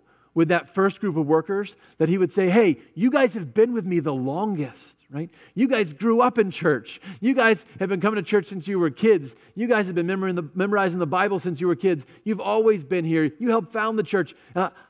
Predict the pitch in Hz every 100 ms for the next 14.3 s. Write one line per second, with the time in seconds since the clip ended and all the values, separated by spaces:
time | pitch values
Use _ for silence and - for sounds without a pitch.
0 | - - - - 247 233 226 247 240 196
1 | 175 175 254 240 214 196 190 - - 208
2 | 214 143 131 139 _ _ _ _ _ -
3 | 147 170 165 175 196 - 202 180 175 165
4 | - 156 127 - 127 117 107 _ _ _
5 | _ _ _ _ _ - - 233 233 226
6 | 240 226 180 180 - - 190 226 226 196
7 | 202 - 226 233 202 165 151 208 214 214
8 | 170 151 147 - 220 170 131 147 165 _
9 | _ _ 156 165 165 _ _ 135 180 233
10 | - _ 143 170 165 202 180 165 180 -
11 | - 185 202 214 240 233 202 196 185 196
12 | 180 151 214 202 185 175 190 - 165 151
13 | 143 196 208 175 165 190 180 143 131 123
14 | 117 123